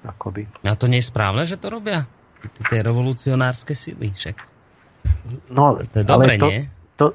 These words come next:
Speaker 1: nie. No nie, lebo však a tie revolúcie jak končia? Však to je zničenie, chaos,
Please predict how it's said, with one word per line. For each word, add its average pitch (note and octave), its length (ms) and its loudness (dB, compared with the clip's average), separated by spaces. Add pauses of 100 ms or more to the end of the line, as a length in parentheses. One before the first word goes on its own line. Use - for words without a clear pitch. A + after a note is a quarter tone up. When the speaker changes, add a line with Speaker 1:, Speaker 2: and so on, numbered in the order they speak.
(580)
Speaker 1:
nie. D3 400 4 (1400)
No B2 160 -4
nie, F3+ 240 6
lebo C3+ 320 8
však - 320 -2
a G#2 80 4
tie B2+ 160 2
revolúcie C3 560 2
jak C3+ 240 4
končia? A2 720 -2 (200)
Však - 160 -2 (280)
to - 80 -2
je A#2 160 2 (640)
zničenie, A2 640 4
chaos, G#2+ 640 4